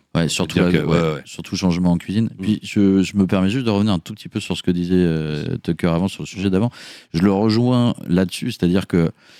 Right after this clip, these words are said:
Speaker 1: on en parlait tout à l'heure, le Héron au début, c'était juste une cabane en préfabriqué. Aujourd'hui, euh, c'est très grand pour une guinguette, c'est très grand, très gros pour une guinguette. Euh, il y a encore de la place, euh, pour s'étendre, mais pourquoi on irait s'étendre encore plus en fait ?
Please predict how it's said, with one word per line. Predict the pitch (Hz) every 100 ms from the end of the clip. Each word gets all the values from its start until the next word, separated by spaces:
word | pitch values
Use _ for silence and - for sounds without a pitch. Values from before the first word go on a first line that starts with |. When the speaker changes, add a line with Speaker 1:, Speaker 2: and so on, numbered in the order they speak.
| - _ _ _ _ _ _ 90
Speaker 1:
on |
en | 87
parlait | 90 90
tout | 113
à |
l'heure, | 117
le | 104
Héron | 98 110
au | 107
début, | 95 110
c'était | 104 90 92
juste | 92 98 85
une | 82
cabane | 92 107 101
en | 87
préfabriqué. | 90 90 87 87 - 120 123 -
Aujourd'hui, | 87 90 90 98 110 107
euh, | 82 82 78 82 - -
c'est | - -
très | - 98
grand | 95 107
pour | 98 95
une | 87
guinguette, | 85 95 101 - - -
c'est | 80
très | - 95
grand, | 90 101
très | - 104
gros | 95 90 110
pour | 101 87
une | 85
guinguette. | 82 90 113 120 _ _ _ _ _ _ -
Euh, | 78 73 71 60
il |
y | 80
a |
encore | 82 - 87
de |
la | 90 87
place, | 104 104 -
euh, | 82
pour | 80 -
s'étendre, | - 92 120 113 90
mais | 82 80
pourquoi | - - 98 - 120
on | 101
irait | 87 87
s'étendre | 90 - 101
encore | 90 80 80
plus | - 110 -
en | 76
fait ? | -